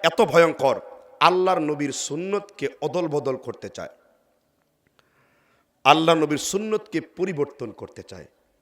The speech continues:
যেমন ধরুন, একটা ঘর তৈরি করেছেন খুব সুন্দর করে, কিন্তু ঘরের মধ্যে একটি ইট দিতে আপনার মনে ছিল না, আপনার ঘরটা কি সুন্দর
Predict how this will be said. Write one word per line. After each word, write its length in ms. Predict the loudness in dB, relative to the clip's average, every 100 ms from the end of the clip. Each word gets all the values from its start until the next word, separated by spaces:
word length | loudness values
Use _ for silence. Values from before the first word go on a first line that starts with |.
| _ _
যেমন 300 | 2 2 2
ধরুন, 320 | -2 -2 -4 -12 -20 _ _ _ _ _ _ _ _ _ _ _ _ _ _ -2
একটা 360 | 0 2 2 2
ঘর 280 | 4 6
তৈরি 320 | 6 0 -2 -4
করেছেন 500 | -6 -6 -6 -12 -10
খুব 200 | -6 -6
সুন্দর 360 | -6 -6 -6
করে, 240 | -8 -14 -16 _ _ _ _ _ _ _ _ _ _ _ -12
কিন্তু 400 | -12 -8 -8 -8
ঘরের 340 | -4 -2 -2
মধ্যে 300 | -4 -8 -8 -8 -8
একটি 300 | -10 -10 -16 -12
ইট 160 | -12 -12
দিতে 400 | -10 -10 -8 -8
আপনার 360 | -10 -12 -8 -8 -10 _ -2
মনে 180 | 0 0
ছিল 240 | -4 -8
না, 140 | -10 -12 _ _ _ _ _ _ _ _ _ _ _ _ _ _ _ -2
আপনার 360 | -2 0 -4
ঘরটা 420 | -4 -6 -6 -6
কি 340 | -10 -8 -12 -12
সুন্দর 420 | -12 -10 -4 -4